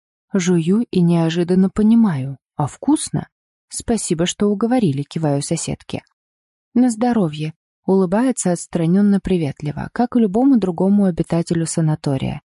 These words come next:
и отвлекается на жужжащий сотовый. А меня колбасит слегонца.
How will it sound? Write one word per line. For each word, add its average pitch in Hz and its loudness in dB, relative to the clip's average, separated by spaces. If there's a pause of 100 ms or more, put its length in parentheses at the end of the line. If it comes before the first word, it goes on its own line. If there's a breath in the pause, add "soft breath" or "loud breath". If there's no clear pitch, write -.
(280)
и 185 0
отвлекается 196 0
на 180 4
жужжащий 151 -2
сотовый. - -8 (480)
А 160 0
меня 165 2
колбасит 160 -4
слегонца. 147 -2